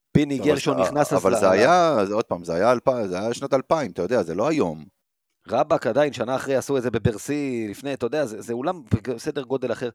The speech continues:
Speaker 1: פיני נכנס לאולם הזה, אני זוכר, המשפט הראשון, כי צילמו את זה, כל הזמן עשו על זה, את ה-, צ-, ליוו את מכבי, אז שתי צוותי טלוויזיה, למי שזוכר.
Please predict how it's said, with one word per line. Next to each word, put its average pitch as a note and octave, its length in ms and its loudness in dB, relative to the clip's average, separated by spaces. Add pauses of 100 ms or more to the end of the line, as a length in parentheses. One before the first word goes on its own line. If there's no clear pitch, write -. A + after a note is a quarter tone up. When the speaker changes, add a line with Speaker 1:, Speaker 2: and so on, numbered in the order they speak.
(440)
Speaker 1:
פיני E3+ 220 0
נכנס D3 400 -2
לאולם C#3 360 2
הזה, C3+ 180 2
אני A#2 140 -4
זוכר, B2+ 320 0
המשפט A#2+ 420 -2
הראשון, C3 340 -4
כי G#2+ 160 -12
צילמו B2 360 0
את A#2 80 2
זה, G#2 100 -4
כל B2 160 2
הזמן A#2+ 220 -2
עשו B2 160 -4
על A#2 60 2
זה, G#2+ 100 -4
את G#2 220 -6
ה-, G2+ 420 0
צ-, - 100 -12
ליוו A2 480 -4
את C3+ 100 -2
מכבי, C3 280 0
אז A#2 80 2
שתי - 180 -2
צוותי C3+ 280 -4
טלוויזיה, C#3 420 0
למי G#2 140 -4
שזוכר. F#2+ 300 -14